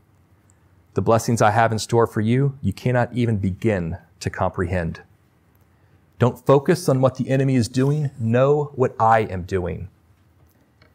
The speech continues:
Know me, know me, know me. It's an invitation of God to,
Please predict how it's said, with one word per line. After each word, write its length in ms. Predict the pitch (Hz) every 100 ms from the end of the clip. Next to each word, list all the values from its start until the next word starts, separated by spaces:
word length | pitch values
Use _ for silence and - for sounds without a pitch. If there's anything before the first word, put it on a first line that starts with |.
| _ -
Know 260 | 101 110 127
me, 340 | 127 117 117 - _ _ _ _ _ _ _ _ _ _
know 300 | 90 104 107
me, 460 | 107 104 101 95 95 - _ _ _ _ _ _ _ _ _ _ _ -
know 200 | 90 92
me. 340 | 90 85 - _ _ _ _ _ _ _ _
It's 80 | -
an 80 | 107
invitation 600 | 117 107 - 117 113 110
of 100 | 98
God 360 | 101 95 92 95
to, 280 | 92 87